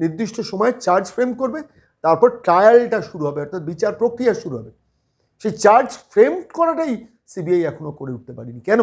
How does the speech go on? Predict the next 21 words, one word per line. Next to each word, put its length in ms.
পারেনি? 260
আমাদের 260
প্রশ্ন 200
এখানে, 220
ইচ্ছাকৃত 460
নাকি 180
ক্যালাসনেস 540
নাকি 180
ইনটেনশনাল, 600
আমি 160
জানি 200
না 140
কোনটা, 300
কিন্তু 220
মানুষের 320
প্রশ্নগুলো 460
নিয়ে 140
আজকে 180
এই 100
প্রতিবেদন 440
পেশ 120